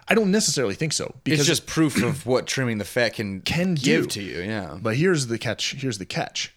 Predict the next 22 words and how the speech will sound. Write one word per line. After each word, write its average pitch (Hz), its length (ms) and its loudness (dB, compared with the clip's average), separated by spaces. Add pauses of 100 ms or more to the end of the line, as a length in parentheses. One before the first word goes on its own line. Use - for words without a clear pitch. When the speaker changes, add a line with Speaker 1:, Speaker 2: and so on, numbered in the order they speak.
Speaker 1:
So 120 440 -2
now 139 340 -2
I'm 120 160 -6
going, 113 280 -2
going, 95 260 -4
going. 69 320 -8
It's, - 280 -8 (100)
uh, 87 240 -6
I'm 85 120 -8
working 113 220 -8
on 101 100 -8
podcasts. 87 640 -6 (280)
I'm 87 100 -6
writing 98 200 -2
the 92 80 -6
book. 87 320 -8 (320)
Uh, 82 260 -6
I'm, 80 300 -10
I'm 82 400 -8 (280)
doing 113 200 -4
the 113 80 -4
job. 82 520 -4